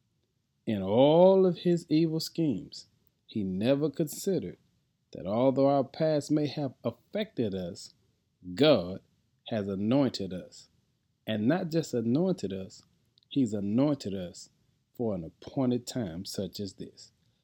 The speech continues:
Our afflictions will never outweigh God's love and purpose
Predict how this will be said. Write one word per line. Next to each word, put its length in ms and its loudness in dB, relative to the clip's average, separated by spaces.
Our 440 4
afflictions 800 -2
will 140 -2
never 580 0
outweigh 600 -2
God's 320 -6
love 540 -4
and 300 -6
purpose 680 -6